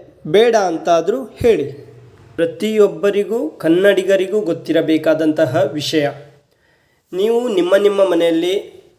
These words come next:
ತಂದೆ ತಾಯಿಗೆ ಹೇಳಿ, ಅಥವಾ ನಿಮ್ಮ ಮಕ್ಕಳಿಗೆ ಹೇಳಿ, ಅಕ್ಕ, ತಮ್ಮ, ಅಣ್ಣ, ತಂಗಿ ಎಲ್ಲರಿಗೂ ಈ ವಿಷಯವನ್ನ ಹೇಳಿ. ಒಂದು ಕಥೆ ಕೇಳೋಣ. ಶಿವಮೊಗ್ಗ ಅಂತ ಒಂದು ಜಿಲ್ಲೆಯಲ್ಲಿ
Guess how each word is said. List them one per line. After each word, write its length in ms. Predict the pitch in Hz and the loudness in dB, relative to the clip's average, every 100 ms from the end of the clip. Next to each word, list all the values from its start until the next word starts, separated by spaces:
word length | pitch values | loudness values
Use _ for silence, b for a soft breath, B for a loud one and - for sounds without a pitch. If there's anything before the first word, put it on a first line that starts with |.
| _ | _
ತಂದೆ 300 | 151 156 175 | 0 0 0
ತಾಯಿಗೆ 360 | 170 165 208 170 | 0 2 2 2
ಹೇಳಿ, 440 | 170 165 165 170 | -2 -2 -2 -4
ಅಥವಾ 420 | - - 135 160 | -12 -16 -4 2
ನಿಮ್ಮ 260 | 160 156 156 | 4 4 4
ಮಕ್ಕಳಿಗೆ 520 | 156 170 226 226 170 | 2 2 2 2 2
ಹೇಳಿ, 220 | 156 156 | 2 2
ಅಕ್ಕ, 420 | - - 156 - | 0 -4 -8 -2
ತಮ್ಮ, 440 | 214 - 156 156 156 | 0 2 2 4 2
ಅಣ್ಣ, 240 | 160 175 | 2 0
ತಂಗಿ 580 | 160 160 151 160 208 - - _ _ | 0 -2 -2 -2 -6 -14 -20 _ _
ಎಲ್ಲರಿಗೂ 420 | 165 214 240 233 | -2 0 0 -2
ಈ 120 | 226 170 | -4 -4
ವಿಷಯವನ್ನ 500 | 147 - 160 147 143 | -4 -4 -4 -2 -2
ಹೇಳಿ. 580 | 139 170 143 - - - _ _ _ | -2 -2 -2 -4 -12 -20 _ _ _
ಒಂದು 180 | 240 240 | -6 -4
ಕಥೆ 420 | - 196 - 262 | 0 0 2 -2
ಕೇಳೋಣ. 460 | 262 180 175 156 139 139 - - _ _ _ _ _ _ _ _ _ | 2 2 4 2 0 -8 -16 -20 _ _ _ _ _ _ _ _ _
ಶಿವಮೊಗ್ಗ 640 | - 202 226 277 269 196 190 | -6 4 4 4 -2 0 2
ಅಂತ 320 | 180 165 165 | 2 0 -2
ಒಂದು 260 | 165 151 | -2 -2
ಜಿಲ್ಲೆಯಲ್ಲಿ 960 | 143 147 147 151 135 131 165 247 - - | -6 -6 -2 -2 -4 -6 -6 -8 -14 -20